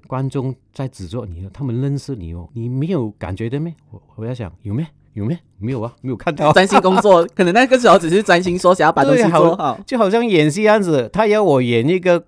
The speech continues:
Speaker 1: 工作人员，从下层开始，我就那个心已经去到那边了，我没有觉得我是一个什么演员啊，什么东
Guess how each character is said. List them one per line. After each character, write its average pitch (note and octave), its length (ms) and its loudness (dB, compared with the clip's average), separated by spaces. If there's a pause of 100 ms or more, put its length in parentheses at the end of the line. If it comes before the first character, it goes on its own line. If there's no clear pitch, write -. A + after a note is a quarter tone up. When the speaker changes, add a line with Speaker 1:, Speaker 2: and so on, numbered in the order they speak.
(100)
Speaker 1:
工 F#3 260 -6
作 C#3+ 160 0
人 D3 200 2
员， C#3+ 280 0
从 D3 320 -8
下 E3+ 360 -4
层 C3 240 -4
开 D#3+ 240 0
始， G#2+ 180 -6
我 F#2+ 180 -6
就 E3 320 -2
那 E3+ 140 -6
个 E3 180 -4
心 E3 360 -4
已 G#2+ 80 -10
经 C#3 180 -4
去 D3+ 240 -4
到 C#3 140 2
那 C3 100 0
边 B2+ 180 -2
了， G2 160 -2
我 G#2 120 -2
没 C3 140 0
有 B2+ 120 0
觉 A#2+ 160 -2
得 C#3 140 0
我 A2+ 160 -2
是 C#3+ 160 -4
一 D3 40 0
个 C3+ 160 -2
什 A#2+ 160 -4
么 A2 220 -4
演 F#2+ 240 -8
员 A2+ 240 -4
啊， B2 180 0
什 A2 140 -8
么 G#2+ 140 -6
东 D#3+ 140 -4